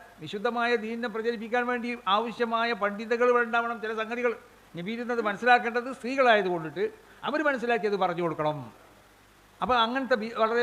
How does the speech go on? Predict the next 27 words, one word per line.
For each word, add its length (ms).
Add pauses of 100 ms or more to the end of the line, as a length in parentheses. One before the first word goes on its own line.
പണ്ഡിതകളാവുന്ന 720
സ്ത്രീകൾ 320
ഇസ്ലാമിൻ്റെ 520
ഉത്ഭവകാലം 680
മുതൽ 180
തന്നെ 160
ഇവിടെ 140
ഉണ്ടായിട്ടുണ്ട്, 440
അതിന് 220
ശേഷം 180
ഉണ്ടായിട്ടുണ്ട്. 380 (720)
അപ്പോൾ 180
സ്ത്രീ 200
വിദ്യാഭ്യാസത്തിന് 540 (240)
സമസ്ത 260
കേരള 180
ജമിയത്തുൽ 300
ഉലമ 160
എതിരല്ല. 260 (560)
അങ്ങനെ 240
എല്ലാ 180 (120)
മേഖലയിലും, 340
അതുപോലെ 280
ഭൗതിക 260
വിദ്യാഭ്യാസത്തിന് 440
സമസ്ത 220
കേരള 120